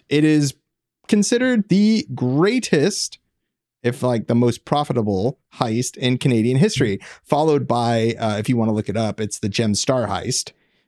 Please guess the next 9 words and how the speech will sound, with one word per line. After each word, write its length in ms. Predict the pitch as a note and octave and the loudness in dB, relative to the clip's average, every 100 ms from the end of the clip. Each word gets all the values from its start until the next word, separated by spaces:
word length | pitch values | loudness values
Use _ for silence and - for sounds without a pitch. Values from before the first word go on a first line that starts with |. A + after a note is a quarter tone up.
| _ | _
uh, 400 | - F#2+ F2+ F2 F2 | -6 -6 -4 -8 -8
which 220 | G#2+ - | -8 -6
is 60 | |
the 80 | G2+ | -4
second 400 | F#2+ B2 G#2+ G#2+ | -2 -2 -2 -4
most, 400 | G#2+ F#2+ - - - _ _ _ - | -4 -4 -4 -10 -14 _ _ _ -10
uh, 200 | F#2 E2+ | -8 -4
notable 560 | G#2+ A2 - G2 F#2 - | -2 -2 -2 -4 -4 -6
crime 580 | - A#2+ G#2+ F2+ F2+ | -4 -2 -2 -2 -4